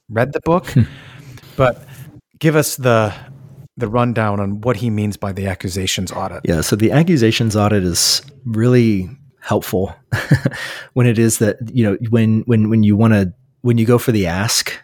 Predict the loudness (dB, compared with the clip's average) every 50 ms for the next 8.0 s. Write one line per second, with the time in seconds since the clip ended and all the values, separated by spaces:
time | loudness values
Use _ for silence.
0 | _ _ -2 -2 0 0 2 2 0 2 2 0 2 2 0 0 0 0 2 2
1 | 4 4 4 2 2 2 0 0 0 0 0 0 -2 0 2 2 2 2 2 2
2 | 0 0 0 0 0 0 0 -2 -2 -2 -4 -4 -6 -6 -8 -12 _ -20 -20 -20
3 | -20 -20 -20 -20 -10 _ 0 2 2 2 2 2 0 0 -2 -4 -8 _ _ _
4 | _ _ _ -2 2 4 4 4 4 4 0 -4 _ _ _ _ _ _ -2 0
5 | 2 4 4 4 2 2 0 0 0 0 0 -2 -2 -4 _ _ _ _ _ -10
6 | -8 -8 -6 -4 -4 -4 -4 -4 -2 0 0 0 0 -2 -4 -6 -4 -2 0 4
7 | 4 4 4 2 0 -2 -4 -4 -2 -2 0 0 0 0 -2 -2 -2 -4 -6 -8